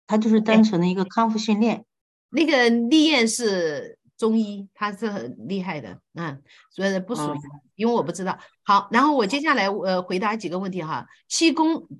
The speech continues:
Speaker 2: 气功不可以的哈，就是什么通经脉啊，什么打，打通这些都不可以的。如果你在不知情的情况下，别人用了气功针灸怎么办？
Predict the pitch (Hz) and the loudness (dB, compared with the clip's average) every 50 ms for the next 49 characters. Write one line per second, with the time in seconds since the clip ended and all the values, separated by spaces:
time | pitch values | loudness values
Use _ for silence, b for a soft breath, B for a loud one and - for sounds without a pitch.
0 | _ _ _ _ - - - 339 311 339 320 302 339 277 233 226 175 180 170 - | _ _ _ _ -6 -2 0 2 2 2 2 0 -2 -2 -2 -2 -2 -2 -4 -6
1 | - - - 175 147 - - - - 208 190 202 196 180 180 175 190 202 196 190 | -8 -10 -6 -4 -4 -4 -6 -8 -10 -8 -6 -6 -6 -4 -4 -4 -4 -4 -6 -6
2 | - 247 233 233 226 240 233 240 240 226 214 190 180 170 170 170 180 151 165 165 | -4 -2 -2 0 0 0 0 0 2 2 2 2 2 2 0 -2 -6 -8 -8 -8
3 | 175 165 - - 185 196 208 175 - 139 - - 135 156 - 202 202 196 214 185 | -8 -6 -4 -2 -2 0 -2 -2 -4 -6 -4 -4 -2 -2 -4 -6 -8 -6 -6 -6
4 | 175 185 196 190 220 - - 131 151 147 - 202 - - B B B B B B | -6 -6 -8 -8 -8 -8 -8 -8 -8 -8 -10 -12 -14 -18 B B B B B B
5 | B 196 254 349 370 359 226 196 190 196 247 214 190 - 269 262 - 302 285 285 | B 0 2 2 4 2 2 0 0 0 0 0 -2 -2 -6 -6 -6 -6 -6 -4
6 | - 175 185 180 180 180 190 160 175 185 185 185 185 214 180 170 147 92 - - | -4 -2 -2 -2 -2 -2 -4 -4 -4 -4 -4 -4 -2 -2 -2 -2 -2 -4 -8 -8
7 | _ 185 185 202 220 208 214 220 254 220 190 165 156 156 - - 233 190 185 208 | _ -2 -2 0 0 -2 -2 -2 -2 -2 -2 -4 -4 -6 -6 -8 -8 -6 -6 -4
8 | 214 208 233 226 220 208 185 180 160 143 156 160 - 208 180 123 - | -2 0 0 0 0 0 -2 -4 -6 -8 -10 -8 -6 -4 -6 -6 -6